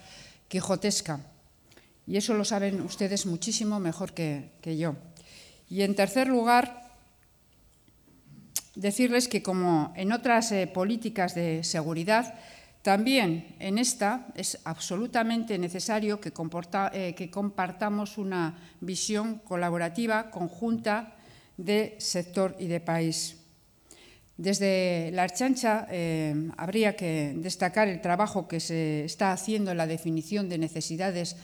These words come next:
de seguridad y protección de las infraestructuras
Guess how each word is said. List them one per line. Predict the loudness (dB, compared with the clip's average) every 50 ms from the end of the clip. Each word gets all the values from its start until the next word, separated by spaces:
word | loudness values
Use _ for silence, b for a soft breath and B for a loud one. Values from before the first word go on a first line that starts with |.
| B B B B B B B
de | -6 -2 0 0 0 0 -2
seguridad | -2 -2 -2 0 0 0 -2 -2 -2 -2 0 2 2 2 2 0 -2
y | -6 -4
protección | -4 -4 -6 -4 -4 -4 -6 -4 -2 -2 -2 -2 0
de | -2 0
las | 0 -2 -2 -4 -6
infraestructuras | -8 -10 -8 -8 -8 -10 -8 -8 -10 -10 -8 -6 -4 -4 -2 -4 -4 -6